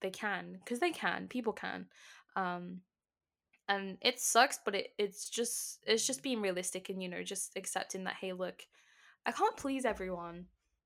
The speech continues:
I really can't please any, everyone." And, you know, when I went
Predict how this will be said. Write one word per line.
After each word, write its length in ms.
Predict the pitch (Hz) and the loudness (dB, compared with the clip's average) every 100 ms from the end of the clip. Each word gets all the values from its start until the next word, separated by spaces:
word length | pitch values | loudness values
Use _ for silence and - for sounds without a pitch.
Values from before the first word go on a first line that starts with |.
| - | -2
I 60 | 262 | 0
really 300 | 320 277 240 | 2 2 2
can't 200 | 214 - | 0 0
please 220 | 190 185 | -4 -4
any, 220 | 180 180 - | -4 -6 -2
everyone." 520 | - 185 185 175 180 185 - - - | -2 0 0 -2 -4 -8 -16 -20 -2
And, 340 | 202 202 202 - - | 0 0 -4 -8 -4
you 120 | 214 | 0
know, 240 | 196 - - _ _ _ _ _ _ _ - | 0 0 -4 _ _ _ _ _ _ _ 2
when 180 | 214 220 | 4 6
I 560 | 214 202 196 190 - - | 6 4 0 -2 -6 -2
went 220 | 202 196 | 2 2